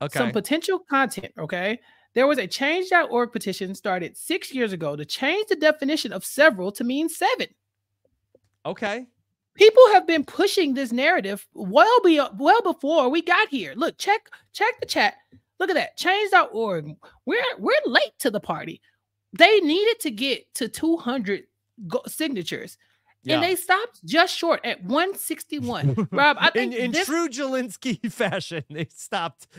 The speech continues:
Speaker 2: <laughs> short of the goal.
Speaker 1: They would, but they would never quit, except this one time where they could have quit it. The decision makers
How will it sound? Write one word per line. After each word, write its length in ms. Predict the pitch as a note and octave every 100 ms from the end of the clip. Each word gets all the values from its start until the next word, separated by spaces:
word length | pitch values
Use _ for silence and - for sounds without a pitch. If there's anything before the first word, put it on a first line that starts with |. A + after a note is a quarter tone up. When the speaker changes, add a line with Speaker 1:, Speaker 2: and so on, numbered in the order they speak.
| G3 -
Speaker 2:
<laughs> 280 | F3+ - G3+
short 340 | E3 A3+ A#3
of 60 | G#3+
the 80 | F3+
goal. 400 | D3 D3+ A#2+ - _ _ _ _ _
Speaker 1:
They 140 | D4+ F4+
would, 160 | E4+
but 80 | D4+
they 80 | F#4
would 140 | F#4+ F#4
never 240 | G4+ F#4
quit, 280 | F4+ G4+ B3+ _ _ _ _ -
except 240 | B3 D#4
this 120 | E4
one 220 | C#4+ F4+ F#4+
time 320 | F4+ E4 D#4+
where 100 | C#4+
they 80 | C#4+
could 160 | F4+
have 80 | E4+
quit 180 | - C#4+
it. 100 | E3 _ _ _ _ _ _ _ _ _ _
The 140 | F3 B3
decision 480 | B3+ - G4 G#4 G4
makers 420 | E4+ D#4+ D#4+